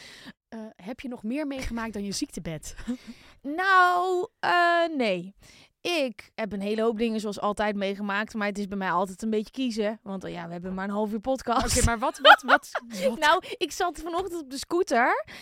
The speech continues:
Speaker 2: en, eh, ik wil eigenlijk een oproepje doen.
Speaker 1: Oh.
Speaker 2: Ik, ehm, ben op zoek naar de mensen die aan de Wieboudstraat hun kerstbomen buiten hebben gelegd.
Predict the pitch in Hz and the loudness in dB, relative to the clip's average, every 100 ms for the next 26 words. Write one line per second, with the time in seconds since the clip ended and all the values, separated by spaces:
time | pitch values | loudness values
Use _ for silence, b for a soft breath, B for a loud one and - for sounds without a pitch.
0 | B B 294 311 311 302 294 285 - 302 | B B -2 -2 -2 -2 -2 -2 -2 -2
1 | 269 254 294 285 214 196 196 175 170 196 | -6 -4 -4 -2 -2 -2 -4 -4 -4 -6
2 | 330 - 339 403 - - 311 - 311 302 | -8 -12 -14 -14 -12 -6 -6 -2 0 2
3 | 294 294 294 294 262 - 262 392 370 381 | 4 2 0 -4 -10 -2 0 0 0 0
4 | 359 320 277 285 403 - 285 262 254 233 | 0 0 0 0 -2 -2 -2 0 0 0
5 | 311 285 277 - 254 247 262 b b 233 | 2 2 0 -2 -2 -2 -4 b b 0
6 | 269 254 _ _ 370 - 240 277 233 202 | 0 -2 _ _ 0 2 6 8 8 4
7 | 190 175 180 190 165 175 175 160 151 151 | 2 2 -2 -6 -6 -8 -6 -6 -6 -8
8 | 277 | -10